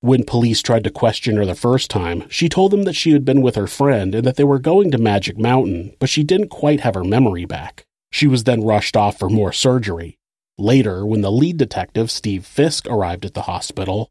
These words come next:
Natasha told him about the fight in the kitchen and what she remembered of the attack, and how her father had tied her up and forced alcohol down her throat. After he sent the Cadillac sailing down the street toward its deadly collision with the concrete wall,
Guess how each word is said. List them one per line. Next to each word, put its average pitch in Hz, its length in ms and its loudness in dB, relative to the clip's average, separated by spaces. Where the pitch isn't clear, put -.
Natasha 165 460 0
told 151 240 0
him 127 100 2
about 113 220 2
the - 80 -8
fight 110 300 0
in 98 80 -2
the 90 80 -4
kitchen 92 500 -2
and 123 160 2
what 185 160 2
she - 160 -4
remembered 147 460 2
of 95 100 -4
the 92 120 -4
attack, - 500 -4
and 147 140 2
how 175 100 2
her 175 100 2
father 170 380 0
had 170 160 -2
tied 123 260 0
her 104 160 2
up 104 240 0
and 117 140 -4
forced 151 280 0
alcohol 123 500 0
down 90 220 -4
her 85 100 -10
throat. 131 440 -2
After 117 360 -2
he 117 100 0
sent 113 240 0
the 107 60 -4
Cadillac 107 640 -2
sailing 107 420 2
down 101 180 0
the 92 80 -4
street - 380 0
toward 110 220 0
its - 140 -6
deadly 104 340 -2
collision 107 500 0
with 90 80 -6
the - 80 -12
concrete 101 500 -2
wall, 101 520 0